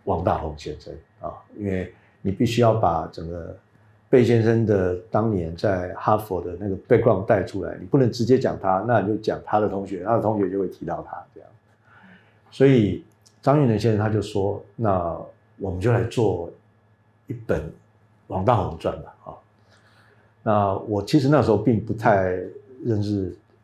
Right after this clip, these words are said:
这个王大闳先生啊，那我就硬着头皮打了电话，啊，居然同意了啊！所以我们在，应该是王守正先生在统领大厦的事务所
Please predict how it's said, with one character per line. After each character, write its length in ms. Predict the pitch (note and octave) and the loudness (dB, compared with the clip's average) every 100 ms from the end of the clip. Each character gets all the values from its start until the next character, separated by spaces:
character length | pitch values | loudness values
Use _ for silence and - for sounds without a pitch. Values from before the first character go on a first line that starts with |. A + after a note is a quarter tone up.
| - | -16
这 120 | A#2+ F#2+ | -10 -6
个 300 | F#2 F2+ F2+ _ _ _ _ | -6 -8 -12 _ _ _ _
王 160 | - F2+ | -10 -4
大 160 | G#2+ | -2
闳 180 | F#2 F2 | -2 -4
先 220 | E2+ F#2+ | -10 -12
生 260 | F2+ F#2 F2 F2 - | -10 -10 -12 -14 -18
啊， 100 | D#2+ - | -18 -12
那 200 | F#2 F2 | -6 -6
我 420 | - - - - | -6 -12 -16 -18
就 140 | F#2 G#2+ C#3+ | -12 -10 -4
硬 120 | A2 | -2
着 80 | F#2 | -2
头 140 | F#2+ | -6
皮 120 | F#2+ | -8
打 160 | F#2+ E2 | -6 -6
了 100 | F2+ | -6
电 220 | - F2+ | -4 -4
话， 360 | E2+ G2 F2 - _ _ _ _ _ _ _ _ _ _ | -4 -6 -6 -10 _ _ _ _ _ _ _ _ _ _
啊， 480 | - F2+ F#2+ F#2 - A2+ - _ - - A#2 - - - - - | -8 -4 -4 -6 -8 -14 -20 _ -20 -20 -20 -18 -18 -16 -16 -2
居 160 | F3+ | 4
然 160 | D#3 A#2 | 4 4
同 240 | G2 A2 | 0 4
意 200 | C#3 A2 | 4 4
了 120 | A2 - | -2 -10
啊！ 160 | - - | -12 -8
所 160 | - | 0
以 40 | A#2 | 2
我 160 | F#2 | 2
们 140 | F2+ G2 | -2 -2
在， 500 | B2+ A2 G2+ F#2+ F2+ - - | 2 4 4 0 -2 -6 -8
应 100 | B2 | -4
该 120 | A#2+ | -2
是 100 | A2+ | 0
王 160 | G2 A#2 | 0 -2
守 180 | A2+ - | -6 -6
正 200 | A2+ F2 | -2 -2
先 200 | G2+ F2+ | -4 -8
生 140 | F#2+ | -8
在 260 | F#2 F#2 E2+ - _ | -4 -4 -6 -16 _
统 180 | - B2 | -2 0
领 220 | F#2 E2 - | 0 -4 0
大 160 | A2 | 0
厦 240 | F#2+ A2+ F#2 | 2 2 2
的 140 | E2 | -2
事 280 | - - A2+ | -8 -6 -2
务 200 | G2 F2 | -2 -4
所 280 | - - | -10 -14